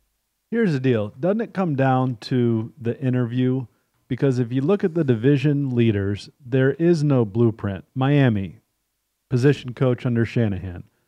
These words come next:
Baltimore, John Harbaugh, special teams coach, been there forever. Jacksonville,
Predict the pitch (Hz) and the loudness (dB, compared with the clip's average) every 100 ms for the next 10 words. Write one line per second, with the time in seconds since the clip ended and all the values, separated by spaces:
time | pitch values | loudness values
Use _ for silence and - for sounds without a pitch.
0 | _ _ - 143 - 117 110 104 131 123 | _ _ 4 4 4 0 -2 -2 -2 0
1 | 123 107 110 107 104 - - 123 - 127 | 0 0 0 0 -2 -4 -4 -4 -2 -4
2 | 113 - 117 - - 110 107 107 101 95 | -4 0 -2 -2 -4 -2 -2 -4 -4 -4
3 | 87 85 _ _ _ 139 139 139 127 110 | -6 -12 _ _ _ 2 4 2 0 0
4 | 98 | -2